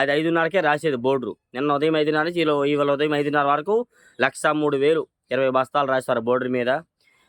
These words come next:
లక్ష పదివేలు ఇంకా బయట గోడాలంటే కూడా దీతున్నాయి. ఇవన్నీ కలిపి లక్ష యాభై వేలు వరకు ఉంటాయి. ఇవాళ కూడా స్టాకులతో కలిపితే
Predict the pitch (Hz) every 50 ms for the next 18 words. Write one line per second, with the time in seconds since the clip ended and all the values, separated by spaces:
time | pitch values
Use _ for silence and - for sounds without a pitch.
0 | _ - 117 120 - - 151 139 127 143 135 139 147 151 147 143 143 135 156 151
1 | 147 139 131 117 131 139 160 156 156 131 139 147 156 165 165 160 156 151 151 143
2 | 143 139 131 123 131 135 131 123 117 107 98 110 123 135 139 143 151 135 147 147
3 | 147 156 156 139 131 - - 156 143 139 135 131 123 131 143 147 156 151 151 -
4 | 139 127 127 143 135 131 131 135 135 131 123 123 117 113 113 - - 135 139 139
5 | 147 151 135 151 143 139 139 143 151